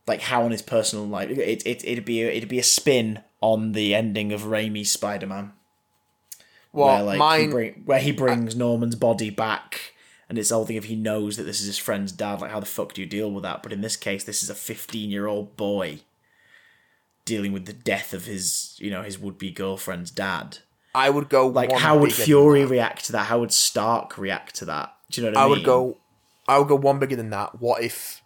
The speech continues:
Speaker 2: Peter fails on the ferry?
Speaker 1: Oh!
Speaker 2: And Tony doesn't bail him out?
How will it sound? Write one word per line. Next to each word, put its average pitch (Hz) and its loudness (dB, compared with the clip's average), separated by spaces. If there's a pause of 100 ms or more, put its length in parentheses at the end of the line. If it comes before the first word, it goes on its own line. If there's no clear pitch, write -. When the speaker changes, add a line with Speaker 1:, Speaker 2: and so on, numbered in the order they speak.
(100)
Speaker 2:
Peter 104 -2 (520)
fails 107 -2
on 101 -4
the 98 -8
ferry? 101 0 (1080)
Speaker 1:
Oh! 240 10
Speaker 2:
And 117 -2
Tony 120 2
doesn't 110 -4
bail 104 2
him 98 -4
out? 98 -2